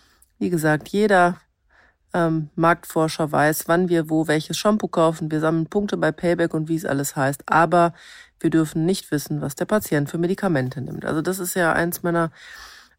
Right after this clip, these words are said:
größten Forderungen, dass wir endlich mal anfangen, die Patientendaten auf den Krankenkassenkarten zu speichern, damit auch jeder Arzt Bescheid weiß. So war es dann aber nicht. Ich habe dann zu ihr gesagt, also ich werde mich jetzt mal dahinter klemmen, alle möglichen Krankenhäuser abtelefonieren, alles rausfinden.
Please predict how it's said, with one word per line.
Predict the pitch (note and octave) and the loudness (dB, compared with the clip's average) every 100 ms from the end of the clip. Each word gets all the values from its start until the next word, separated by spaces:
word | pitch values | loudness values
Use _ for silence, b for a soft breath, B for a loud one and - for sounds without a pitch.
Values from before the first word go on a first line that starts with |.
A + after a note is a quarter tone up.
| - | -4
größten | F#3 G#3 - F3+ | 4 4 4 -4
Forderungen, | - F3 E3+ D#3+ E3+ F3 | 2 4 4 2 0 0
dass | E3 - | -2 -2
wir | - | -2
endlich | E3 F3+ - | 0 -4 -2
mal | - | -2
anfangen, | - E3+ F3+ D#3+ | -2 -2 -2 -2
die | |
Patientendaten | D3+ E3 - E3+ E3+ D3+ D3+ D#3 D#3 | -4 -6 -2 -2 0 2 2 2 0
auf | D#3 | 0
den | D#3 | -2
Krankenkassenkarten | D3 F3+ E3 F3 E3 D#3 E3 D3+ E3 B B B B | -2 -2 0 -2 -2 0 0 2 -2 B B B B
zu | - | -2
speichern, | A#3+ - F3+ F3+ F3+ | 0 4 4 6 4
damit | E3+ E3 | 4 2
auch | D#3+ | 2
jeder | F3+ D#3+ - | 0 2 0
Arzt | D3+ | -2
Bescheid | - - G3+ G#3 | -6 2 4 4
weiß. | F#3+ F#3 | 2 2
So | E3+ | 2
war | D#3+ | 4
es | D#3+ - | 2 0
dann | C#3+ | -2
aber | C#3+ | 0
nicht. | F#3+ B3 | 2 2
Ich | G#3+ | 0
habe | G3 | -4
dann | - F3 | 0 0
zu | E3 | 0
ihr | D#3+ | 0
gesagt, | E3+ F3 E3 B B B B B _ | 2 0 -2 B B B B B _
also | F3+ | 0
ich | E3 | 2
werde | - - | 2 2
mich | F#3 | 0
jetzt | - | -4
mal | D#3+ | 0
dahinter | E3+ A3 G#3+ | 2 4 2
klemmen, | G3 G3 F3+ | 2 0 2
alle | E3 E3+ | 2 2
möglichen | E3+ - F3 | 0 -2 -4
Krankenhäuser | E3+ F#3+ F#3 F3+ E3 | -2 -2 0 2 2
abtelefonieren, | D#3+ - E3 D#3+ F3 E3 D#3+ | 0 0 -4 -2 0 0 0
alles | D3 C#3+ - | 0 -2 0
rausfinden. | F#3 F#3+ - F3 D#3 E3 | 0 0 -2 -2 0 -4